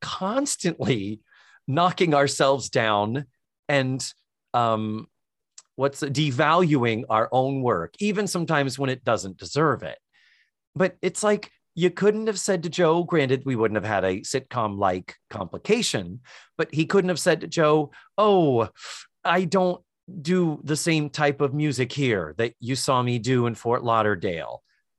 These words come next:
And I'm kind of embarrassed about it. I almost don't think I want you to see it. All he would have had to do was just predicate it with that. And then with her, she could have said, "Oh, you're, you're not a rocker, dude? Well, go fuck yourself. I'm going back to Peekskill. That's what I came here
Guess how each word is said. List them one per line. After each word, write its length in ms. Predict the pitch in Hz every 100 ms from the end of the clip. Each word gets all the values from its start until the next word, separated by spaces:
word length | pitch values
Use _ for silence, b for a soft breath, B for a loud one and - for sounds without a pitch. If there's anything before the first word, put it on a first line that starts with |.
| _
And 200 | 131 135
I'm 100 | 131
kind 260 | 120 127 123
of 80 | 123
embarrassed 540 | 123 123 117 117 -
about 260 | 107 110 107
it. 80 |
I 120 | 104 104
almost 260 | 107 110
don't 160 | 113 104
think 180 | 117 107
I 80 | 104
want 280 | 95 107
you 60 | 104
to 60 | 92
see 360 | - 123 98
it. 140 | 78 - _ b b b _ -
All 180 | 165 240
he 160 | 302
would 140 | 320 320
have 100 | 285
had 140 | 285
to 80 | 262
do 240 | - 294
was 180 | 381 247
just 380 | - 208 - - _ _ _ _ _
predicate 460 | - 226 - 254 185
it 80 | 165
with 140 | 135
that. 220 | 123 143
And 160 | 190 180
then 140 | 185 180
with 160 | 180
her, 520 | 151 233 269 170 180 - _ _ _ -
she 160 | - 196
could 120 | 190
have 60 | 170
said, 160 | 156 -
"Oh, 220 | 180 180
you're, 220 | 107 113 120 -
you're 120 | 117
not 200 | 123 135
a 40 |
rocker, 360 | 110 110 127 160
dude? 260 | 143 175 208
Well, 100 | 127
go 140 | 135
fuck 320 | 120 156 -
yourself. 400 | 185 - 101 82
I'm 140 | 120 147
going 180 | 160 127
back 200 | 123 123
to 80 |
Peekskill. 520 | - - 202 - - 92
That's 220 | 120 -
what 120 | 196
I 80 | 117
came 360 | - 127 165
here 360 | 165 98 87 113